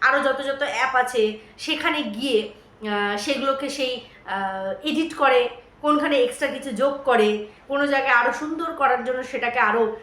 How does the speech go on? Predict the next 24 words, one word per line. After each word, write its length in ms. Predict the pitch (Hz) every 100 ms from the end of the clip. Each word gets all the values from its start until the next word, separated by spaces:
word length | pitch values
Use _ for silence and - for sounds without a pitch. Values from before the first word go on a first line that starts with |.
| - -
ফিল্টারিং 400 | 285 320 294 233
করে। 340 | 220 208 180 - -
হুম, 240 | 277 349 226 - - -
এই 140 | 269 294
জিনিসগুলো 500 | 233 302 339 349 339
কিন্তু 240 | 302 247 240 - -
রিয়েল 400 | 214 220 269 269
লাইফে 300 | 247 240 -
হয় 240 | 220 160 139
না, 60 | - - _ _ - - - -
ঠিক 180 | 330
আছে? 180 | 359 - - - - - -
যদি 160 | 226 392
এরকম 340 | 349 359 403 -
করতে 300 | 302 302 427
পারতাম, 360 | 381 - 262 262 - 220
বিশ্বাস 400 | 285 285 359 -
করো, 180 | 311 330 - - - -
জীবনে 340 | 208 311 370 381 381
কত 320 | 294 294 359
কি 100 | 349
যে 160 | 359 381 359 - - -
মানে 240 | 269 285 285 285 277 - - - - - - - - - - - - -
অনিচ্ছায় 760 | 294 349 381 - - 381 349